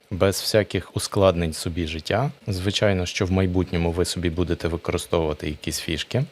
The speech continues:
для роботи, але зараз цього більш ніж достатньо. Є. Ми ось таку основу промалювали. Ось тут давайте я її замкну. Є. Ми якийсь завеликий зробили. Давайте зробимо маленький.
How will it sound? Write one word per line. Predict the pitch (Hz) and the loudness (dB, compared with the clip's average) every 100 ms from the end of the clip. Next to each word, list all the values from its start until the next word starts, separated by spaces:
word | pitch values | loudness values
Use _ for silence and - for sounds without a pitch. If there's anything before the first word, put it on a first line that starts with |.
| _ _ _ | _ _ _
для | 95 98 | 0 2
роботи, | 98 104 117 - 139 - _ _ _ | 4 2 0 0 -6 -8 _ _ _
але | 95 82 | 0 0
зараз | 82 92 135 - - _ | 6 6 6 0 -8 _
цього | 113 117 143 - - | 4 6 6 2 -4
більш | 85 92 104 - | 0 4 4 2
ніж | 92 95 | 2 2
достатньо. | 87 90 - 67 - - | 0 -4 2 0 0 -8
Є. | 71 87 69 - - | -2 0 0 -6 0
Ми | 98 87 | 2 2
ось | - | -2
таку | - - 87 | -6 -6 -6
основу | - - 87 76 | -4 0 0 0
промалювали. | 71 78 71 71 71 71 76 98 147 - _ | -2 -4 -4 -4 -2 2 2 2 0 -6 _
Ось | 98 87 | -4 -4
тут | - 87 78 | -2 -2 2
давайте | 80 82 78 - 78 | 4 4 4 0 -2
я | 78 | 0
її | 76 73 73 | 0 -2 -4
замкну. | 71 73 69 - 69 71 80 101 120 _ _ | -4 -4 -4 -6 -6 -4 -2 -4 -8 _ _
Є. | 85 73 - _ _ _ _ _ _ _ _ _ _ _ _ _ | -8 -8 -10 _ _ _ _ _ _ _ _ _ _ _ _ _
Ми | 76 76 | -4 -4
якийсь | 71 - 73 | -4 -6 -4
завеликий | 73 76 76 67 - 73 | -2 0 0 -2 -6 -10
зробили. | 71 69 67 67 - | -8 -6 -6 -6 -4
Давайте | 76 71 - | -2 -2 -6
зробимо | 76 76 71 69 | -10 -8 -6 -4
маленький. | 73 95 98 73 71 | -2 0 0 -2 -10